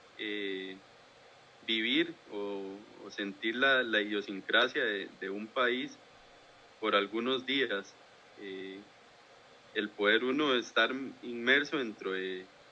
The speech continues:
de esas megaciudades o esos lugares tan diferentes al nuestro y poder experimentar todas esas sensaciones, eh, sentir el frío extremo, digamos, o, o sentir el,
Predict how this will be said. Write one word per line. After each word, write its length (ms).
de 100
esas 340
megaciudades 1400
o 380
esos 280
lugares 480
tan 160
diferentes 640
al 160
nuestro 560
y 120
poder 680
experimentar 840
todas 240
esas 260
sensaciones, 920
eh, 640
sentir 500
el 180
frío 600
extremo, 600
digamos, 680
o, 380
o 760
sentir 520
el, 480